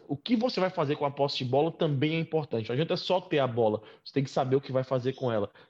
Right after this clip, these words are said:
E o Samuel Xavier me parecia extremamente nervoso, o próprio A-, Avaldo me parecia nervoso enquanto ele jo-, jogava, ah, e eu não vinha, não via do, do, do Ceará, ainda bem,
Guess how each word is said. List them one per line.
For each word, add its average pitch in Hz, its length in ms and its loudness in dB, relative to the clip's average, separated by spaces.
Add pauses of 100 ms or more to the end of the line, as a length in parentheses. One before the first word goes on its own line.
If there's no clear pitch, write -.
E - 40 -6
o 123 60 0
Samuel 147 320 2
Xavier 135 340 0
me 147 120 -2
parecia 135 420 -2
extremamente 127 1040 -4 (520)
nervoso, 143 720 2 (280)
o - 80 -8
próprio 143 400 -2 (120)
A-, 113 240 2
Avaldo 151 320 0
me 127 80 -2
parecia 123 360 -2
nervoso 120 640 -2
enquanto 120 380 -4
ele 113 100 -4
jo-, 107 180 -4 (800)
jogava, 139 540 2 (380)
ah, 131 340 4
e 131 60 2
eu 143 80 4
não 165 120 2
vinha, 143 440 -2
não 143 180 0
via 139 260 0
do, 127 280 -2
do, 120 260 -12
do 120 100 -14
Ceará, 117 400 -12
ainda 139 320 -10
bem, 131 380 -12